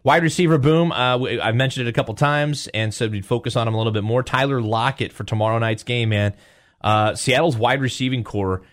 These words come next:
has really been nothing short of spectacular in twenty twenty-two. Geno has played well as well. And, uh,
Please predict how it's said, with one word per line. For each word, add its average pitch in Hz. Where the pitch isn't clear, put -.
has 123
really 143
been 107
nothing 110
short 113
of 95
spectacular 101
in 90
twenty 98
twenty-two. 95
Geno 107
has 92
played 101
well 98
as 92
well. 98
And, 98
uh, 92